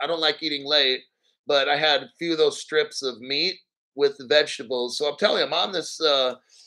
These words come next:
low carb, lower carb diet thing, feeling much better. Uh, not as much soreness. I did legs. <clears throat> Um, yesterday, and I'm surprised today my legs are not as sore.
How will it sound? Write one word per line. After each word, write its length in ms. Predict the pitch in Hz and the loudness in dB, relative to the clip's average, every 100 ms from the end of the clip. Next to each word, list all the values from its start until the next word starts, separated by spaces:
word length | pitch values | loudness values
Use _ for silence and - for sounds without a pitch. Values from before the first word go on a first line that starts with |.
| _ - | _ -10
low 640 | 131 156 175 180 180 170 - | 0 6 8 6 0 -4 -10
carb, 520 | - 165 165 165 165 _ _ | -4 0 2 0 -6 _ _
lower 360 | 135 160 175 165 | -2 -2 -2 -4
carb 380 | - 165 160 147 | -2 0 0 0
diet 420 | 160 165 160 147 - | 0 2 2 2 -2
thing, 360 | 143 131 135 135 | -4 -4 -6 -10
feeling 380 | 151 160 165 147 | -6 -4 -4 -4
much 300 | 147 - 117 | -6 -6 0
better. 520 | 135 123 120 139 - _ _ _ _ _ _ _ | 2 4 2 -2 -14 _ _ _ _ _ _ _
Uh, 300 | 131 127 127 127 | -2 0 0 0
not 200 | 139 156 | -2 -2
as 120 | 147 | -2
much 160 | 170 - | -4 -4
soreness. 580 | - 180 180 165 117 | -4 -2 -2 -2 -6
I 40 | 135 | -6
did 180 | 143 135 | -6 -2
legs. 640 | 151 165 147 117 - - | 2 4 4 0 -14 4
<clears throat> 40 | - | 8
Um, 1200 | 277 294 226 - 185 160 110 - 127 117 104 92 _ _ _ _ _ _ _ _ _ - | 10 10 8 6 4 4 0 -2 0 0 -4 -14 _ _ _ _ _ _ _ _ _ -14
yesterday, 880 | 123 165 165 - 135 120 113 110 120 _ _ _ _ | 4 4 4 2 -2 0 2 0 -4 _ _ _ _
and 100 | 139 | -6
I'm 100 | 143 | -6
surprised 640 | 147 143 - 170 165 147 - | -6 -10 0 4 4 2 -2
today 260 | 147 165 156 | -2 2 2
my 80 | 135 | 2
legs 320 | 139 143 135 | 0 -2 -6
are 80 | 135 | -8
not 180 | 131 | -6
as 160 | 131 - | -6 -6
sore. 380 | 143 143 120 | -4 -4 -6